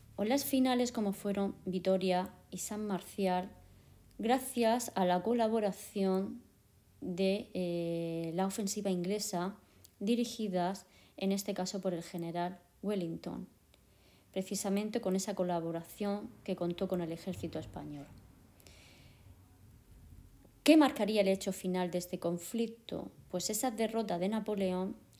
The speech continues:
ante la necesidad de irse al frente ruso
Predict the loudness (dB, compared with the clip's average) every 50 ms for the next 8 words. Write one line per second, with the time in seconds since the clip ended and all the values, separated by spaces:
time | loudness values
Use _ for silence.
0 | -6 -2 0 0 0 0 0 0 0 -2 -2 -4 -4 -6 -4 -2 0 0 2 2
1 | 0 -2 -2 -4 -4 -6 -6 -6 -6 -6 -6 -4 -4 -4 -4 -4 -4 -4 -4 -4
2 | -4 -4 -4 -6 -4 -4 -4 -2 -4 -6